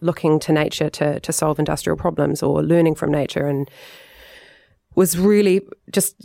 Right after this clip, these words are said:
made so much sense to me. Um, and so as I learned more and more about it, I just thought, "I've gotta get hold of this. I've gotta get hold of some of it and do some more,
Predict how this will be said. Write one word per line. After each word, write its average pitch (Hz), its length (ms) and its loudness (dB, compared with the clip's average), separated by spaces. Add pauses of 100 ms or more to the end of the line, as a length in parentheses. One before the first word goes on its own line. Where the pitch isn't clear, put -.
(140)
made 180 240 4
so 190 120 2
much 170 160 2
sense 170 300 2
to 170 80 2
me. 156 300 4
Um, 160 680 2 (300)
and 170 320 2
so 165 440 2 (1900)
as 196 180 2
I 196 40 4
learned 196 280 4
more 190 180 4
and 185 80 4
more 175 100 4
about 165 200 0
it, 165 80 0
I 165 80 -2
just 160 140 -2
thought, 160 100 -2
"I've 156 80 -2
gotta 156 160 2
get 139 100 2
hold 156 180 0
of 151 60 2
this. 143 240 -2
I've - 80 -6
gotta 175 140 2
get 165 100 0
hold 165 220 0
of 147 60 0
some 151 140 2
of 147 120 2
it 143 160 2
and 151 100 4
do 151 140 2
some 151 180 2
more, 143 260 2